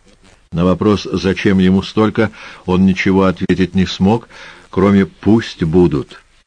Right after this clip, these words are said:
Жид в таких вопросах беспомощен. Он не понимает, что делает. Он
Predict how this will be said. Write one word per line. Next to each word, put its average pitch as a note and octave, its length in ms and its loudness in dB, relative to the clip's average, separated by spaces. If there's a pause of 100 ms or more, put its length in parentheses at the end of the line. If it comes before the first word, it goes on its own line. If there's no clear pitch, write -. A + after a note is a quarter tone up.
(1120)
Жид E3 300 2
в - 80 -16
таких D#3+ 380 0
вопросах C3+ 500 2
беспомощен. G2 800 -2 (600)
Он C3 140 2
не D3+ 100 4
понимает, D3 540 2
что - 240 -2
делает. C#2 580 -2
Он G#2+ 240 0